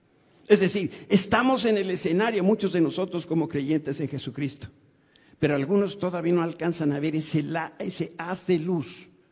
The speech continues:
que te toca directamente aquí, mira, aquí en el corazón, que es el lugar que Dios te dio. Es el propósito específico, nadie más lo puede hacer que tú.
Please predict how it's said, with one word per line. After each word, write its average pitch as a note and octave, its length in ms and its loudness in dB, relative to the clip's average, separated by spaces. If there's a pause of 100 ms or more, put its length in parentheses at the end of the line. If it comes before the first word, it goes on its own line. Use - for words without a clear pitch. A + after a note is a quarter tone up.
(380)
que D3 140 -2
te D3 180 -2
toca G3+ 380 -4
directamente E3 1040 -2
aquí, E3+ 220 -6
mira, C#3+ 240 0 (1900)
aquí F#3 440 -2
en F3+ 80 6
el D#3 160 2
corazón, C3+ 600 -2 (520)
que D3+ 80 -4
es D3 260 -6
el C#3+ 140 0
lugar B2 500 -6 (400)
que A#2+ 140 -8
Dios B2+ 440 -10 (140)
te C3 160 0
dio. A#2 260 -6 (220)
Es F#3+ 240 4
el F3+ 140 -2
propósito F3 760 0
específico, F3 1120 0
nadie A3 380 4
más G3+ 300 2
lo G3 160 -4
puede F#3 180 2
hacer E3+ 300 -4
que D#3+ 120 -6
tú. D3+ 300 -10